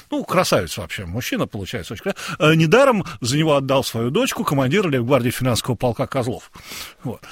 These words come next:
Поэтому, в принципе, карьера-то у него шла, ну вот, идеально. Э, единственное, что он получил не первый разряд Генштаба, а второй, а это подразумевало, что его не причисляют к Генштабу,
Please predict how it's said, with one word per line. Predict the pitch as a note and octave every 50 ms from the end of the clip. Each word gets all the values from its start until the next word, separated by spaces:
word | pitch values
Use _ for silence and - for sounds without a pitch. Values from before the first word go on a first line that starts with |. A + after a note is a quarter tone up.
| - - _ _ -
Поэтому, | D#3 D3+ D3+ - D#3+ E3 E3+ E3+ C#3+ -
в | -
принципе, | - D#4+ - - - - A#3
карьера-то | - A3+ B3+ C#4+ C4 F#3+ - A#3
у | A3
него | G3+ A3 G#3 -
шла, | - - G#3+ G#3 G3 F#3 E3+ C#3+ C3+ - _ _ _ _ _ _ -
ну | B3 C#4 D4+
вот, | D4+ C#4+ A3+ - - - _ _ _
идеально. | - A#3+ F3 E3+ G3 E3+ A#2 G2+ F2+ E2 F2+ F2+ E2+ - - - _ _ _ - - - F3 E3+ -
Э, | E3+ F#3+ F#3 -
единственное, | - E3+ A#3+ C4+ E4+ E4+ D#4+ - - B3+ G#3+
что | - - G#3+ D#3 - D3+ - - _
он | - - A3 A3 G#3+
получил | - G#3 A#3 A3+ - - G3+ F#3
не | E3+ G3 F3+
первый | - F#3+ D#3 C3 C3 B2+
разряд | B2+ C3 A#2 A#2+ A#2+ G2+ - C#3+
Генштаба, | C#3 C#3 B2+ C#3 A2+ - - - A2+ G2 G2+ B2
а | A#2+
второй, | - - A3 B3 D4 E4+ F4 D4 - - _ - - - - - -
а | - F#3
это | C4+ D#4+ - C4+ G3+
подразумевало, | - F#3+ E3+ E3+ E3+ E3 D3 E3 F3 F#3 G3 A#3+ C#4 C#4 C4+ C4+ A#3+ G#3
что | - - - G#3
его | G3 G#3 G#3+
не | F#3+ G#3
причисляют | - - - - F3+ - - F#3 C#3 A#2+ G2
к | F2+
Генштабу, | F#2 G#2 G2+ - - - D4 C#4+ A#3+ D#3 G2+ E2